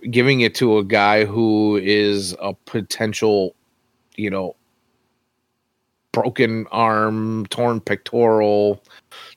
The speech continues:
twisted ankle, ripped hamstring kind of player out there? You know what I mean? The guy's diving in nets and hanging on walls and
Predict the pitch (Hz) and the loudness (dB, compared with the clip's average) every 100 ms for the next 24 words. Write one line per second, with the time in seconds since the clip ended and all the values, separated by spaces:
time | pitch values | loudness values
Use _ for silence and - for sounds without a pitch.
0 | - - 120 - 110 104 110 101 104 98 | -4 0 2 2 2 2 0 0 0 2
1 | 101 104 95 113 101 - 110 110 - 107 | 2 0 0 0 0 -2 -4 -4 -6 -4
2 | 98 92 110 104 92 - _ - 120 101 | -4 -2 -2 -2 -4 -12 _ 0 2 2
3 | 82 85 78 76 87 98 92 98 98 95 | 0 -4 -6 -6 -2 -2 0 -2 -4 0
4 | 107 107 104 - 113 104 110 117 113 113 | 2 4 2 -2 -6 0 2 2 2 -2
5 | 104 107 113 - 95 107 120 113 98 101 | 0 -2 -2 -4 -6 -2 -2 -2 -2 0
6 | 113 120 101 110 98 90 | 2 4 2 0 -4 -10